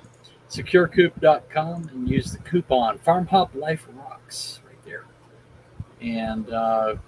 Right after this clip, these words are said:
I'm setting up, got my infrastructure going, got my Ger-, German developer talked to me again today, and we're, we're rolling.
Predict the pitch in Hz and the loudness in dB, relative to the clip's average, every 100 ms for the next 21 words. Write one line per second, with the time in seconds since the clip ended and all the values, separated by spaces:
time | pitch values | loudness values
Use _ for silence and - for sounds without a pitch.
0 | - 120 113 120 143 131 170 - - - | -14 -12 -8 -4 -2 0 0 -2 -14 -10
1 | 117 120 117 113 123 - - 135 123 123 | -8 -8 -6 -4 -4 -4 -4 -4 -4 -4
2 | 127 160 180 156 127 123 120 117 135 131 | -4 -4 -6 -10 -12 -6 -4 -4 -6 -4
3 | 147 143 135 131 147 143 156 - 139 135 | -4 -2 -2 0 -2 -2 -10 -2 -2 -2
4 | 147 143 131 147 143 139 156 185 175 120 | -4 -4 -2 -6 -6 -4 -2 -4 -6 -4
5 | 123 120 - 131 127 139 143 120 | -4 -4 0 2 4 4 2 -4